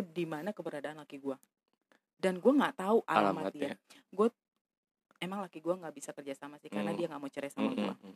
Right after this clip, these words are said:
Speaker 1: Nah, pas gua telepon laki gua, "Lu alamatnya mau dikirim kemana?"
Speaker 2: Eh,
Speaker 1: Surat, surat
Speaker 2: iya, iya, iya,
Speaker 1: untuk
Speaker 2: iya.
Speaker 1: cerainya mau dikirim kemana?
Speaker 2: Surat panggilan ya?
Speaker 1: Surat panggilan,
Speaker 2: Heeh.
Speaker 1: benar. Dan laki gua nggak kasih, dan gua kasih alamat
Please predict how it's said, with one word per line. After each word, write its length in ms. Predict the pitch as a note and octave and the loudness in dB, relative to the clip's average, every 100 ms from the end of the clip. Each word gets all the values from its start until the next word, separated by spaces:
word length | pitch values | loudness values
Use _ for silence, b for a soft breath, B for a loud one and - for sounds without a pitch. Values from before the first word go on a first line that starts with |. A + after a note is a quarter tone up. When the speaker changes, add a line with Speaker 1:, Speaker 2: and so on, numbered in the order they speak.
| _ - - | _ -20 -16
Speaker 1:
Nah, 120 | C#3 | -12
pas 220 | - C#3+ | -6 -6
gua 200 | - D3+ C#3+ | -2 0 0
telepon 340 | C3 - E3 | -2 -2 -6
laki 260 | D3+ - D3 | -6 -10 -18
gua, 440 | C#3 C#3 C3 C3+ G3 _ _ _ _ | -12 -12 -12 -14 -16 _ _ _ _
"Lu 120 | - A3 | -4 -2
alamatnya 600 | F#3+ D#3+ D3+ - D#3 F#3 A3 _ | -2 -6 -8 -14 -12 -10 -12 _
mau 160 | D#3+ E3 | -6 -6
dikirim 340 | E3 D#3+ D#3+ | -6 -10 -12
kemana?" 400 | D3+ D#3 D#3+ - | -16 -18 -16 -6
Speaker 2:
Eh, 180 | A2 G#2 | 0 2
Speaker 1:
Surat, 300 | - F#3+ - - | 4 4 4 -2
surat 340 | - G3+ G3 | -2 2 8
Speaker 2:
iya, 240 | C3 A2 G#2 | 10 12 12
iya, 240 | G#2 F#2+ E2+ | 10 8 6
iya, 140 | F2 F2 | 4 4
Speaker 1:
untuk 100 | F2 | 4
Speaker 2:
iya. 160 | E2 D2 _ _ | 2 -2 _ _
Speaker 1:
cerainya 380 | F3 D#3+ E3 | -4 -2 -6
mau 100 | G3 | -10
dikirim 540 | E3 D3+ C#3+ _ D#3+ D3 | -10 -12 -14 _ -10 -8
kemana? 280 | D3 C#3+ C#3+ _ | -10 -10 -12 _
Speaker 2:
Surat 360 | - - B2+ A#2+ | -2 8 10 10
panggilan 500 | A#2 A#2+ A#2+ B2+ B2 | 4 6 8 10 8
ya? 120 | G2+ | 8
Speaker 1:
Surat 140 | F#2+ - | 4 2
panggilan, 420 | D#3 D#3 D3 D3 | -4 -8 -10 -8
Speaker 2:
Heeh. 140 | G2+ F2+ | -6 -6
Speaker 1:
benar. 120 | F2+ _ _ _ | -8 _ _ _
Dan 260 | - C#3+ C#3 D3 _ _ _ _ _ _ | -12 -10 -10 -12 _ _ _ _ _ _
laki 200 | E3 E3 | -14 -6
gua 140 | E3 A3 | -2 0
nggak 160 | F#3 - | -2 -4
kasih, 360 | D3 - G3 G#3+ | -8 -4 -2 0
dan 180 | D#3+ D#3 | -2 -2
gua 200 | F#3 A#3+ _ _ _ | -4 -4 _ _ _
kasih 600 | - E3+ E3+ - A#3 A#3 | -8 -6 -6 0 0 0
alamat 540 | - D#3+ D3+ E3 G3 | -4 -4 -4 -2 -2